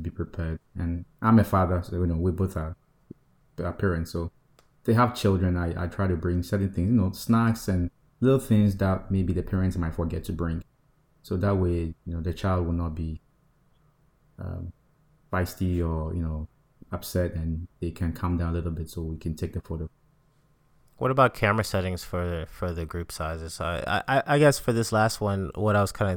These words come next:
Speaker 2: keeping in m-, thinking about, at least I, I can, uh,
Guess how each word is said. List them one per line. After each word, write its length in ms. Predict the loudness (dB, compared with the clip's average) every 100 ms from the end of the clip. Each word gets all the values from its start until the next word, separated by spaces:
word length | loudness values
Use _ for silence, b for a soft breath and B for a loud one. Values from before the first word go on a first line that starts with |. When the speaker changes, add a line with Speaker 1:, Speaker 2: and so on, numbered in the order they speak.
| -4
Speaker 2:
keeping 280 | -8 -6 -4
in 80 |
m-, 120 | -4 -6 -4
thinking 360 | -2 0 0 -2
about, 340 | -2 -2 -2
at 100 | -4
least 300 | -2 -2 -4 -6
I, 120 | -8 -8 -8
I 140 | -6
can, 240 | -4 -4
uh, 320 | -2 -2 -4